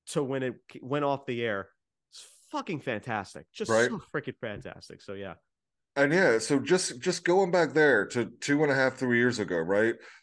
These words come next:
Speaker 2: The whole reason Jey didn't want to join is because even back then he knew, like,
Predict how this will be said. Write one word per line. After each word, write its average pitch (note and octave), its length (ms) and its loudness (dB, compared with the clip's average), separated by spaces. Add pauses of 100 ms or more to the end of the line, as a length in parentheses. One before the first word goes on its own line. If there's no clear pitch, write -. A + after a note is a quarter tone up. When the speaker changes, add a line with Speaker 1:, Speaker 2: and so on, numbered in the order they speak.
(220)
Speaker 2:
The A#2+ 120 4
whole D3+ 240 2
reason D3 520 2
Jey C3 580 4 (420)
didn't B2+ 360 0
want C3+ 180 4
to A#2+ 80 2
join A#2 480 2
is A2 140 -2
because B2 480 2
even C#3 280 2
back C3 260 2
then C#3+ 280 2
he A2+ 140 -2
knew, B2+ 420 2
like, G#2+ 400 2